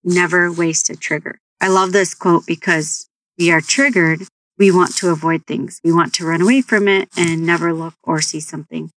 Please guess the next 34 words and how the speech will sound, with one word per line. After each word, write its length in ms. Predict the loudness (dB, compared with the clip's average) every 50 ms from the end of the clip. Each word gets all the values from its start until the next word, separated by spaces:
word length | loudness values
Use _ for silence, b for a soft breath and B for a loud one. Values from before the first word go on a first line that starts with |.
| _ _ _ _
whatever 320 | 0 2 2 2 4 4
our 160 | 4 4 2
trigger 480 | 0 0 0 0 0 0 0 -2 -4 -2
is. 420 | 0 0 2 4 4 4 4 2 0 -4 _ _ _
But 120 | 0 2
when 160 | 4 4 4 4
you 120 | 4 4
notice 480 | 4 4 4 4 2 2 0 0 0 0
your 100 | 0 0
triggers, 500 | 0 -2 -4 -6 -4 -4 -4 -6 -4 -4
these 200 | -2 -2 -2 -2
triggers 460 | -4 -4 -4 -2 0 0 -2 -2 -2
are 180 | -2 -2 -2 -2
just 380 | -2 -4 -6 -8 -8 -6 -2
things 260 | -2 -2 -2 -2 -4
that 180 | -4 -6 -6 -6
present 460 | _ -12 -12 -10 -8 -10 -10 -6 -6
to 140 | -6 -4 -2
you. 300 | -2 -2 -2 -4 -8 -14 _ _ _ _ _ _ _ _
But 120 | 0 2 4
when 140 | 4 4 4
you 100 | 4 4
notice 380 | 4 4 4 4 2 0 0
your 80 | -2 -2
triggers, 440 | -2 0 0 0 2 0 0 0 0
these 200 | 0 -2 -2 0
triggers 400 | -2 -2 0 2 2 0 2 2
are 80 | 0
just 320 | 0 0 -2 -4 -6 -6 -4
things 300 | -2 -2 -2 -2 -2 -4
that 180 | -4 -6 -6
present 420 | _ -10 -6 -2 -2 -2 0 0 -2
to 140 | -4 -2 -2
you 380 | -2 0 0 0 -2 -4 -6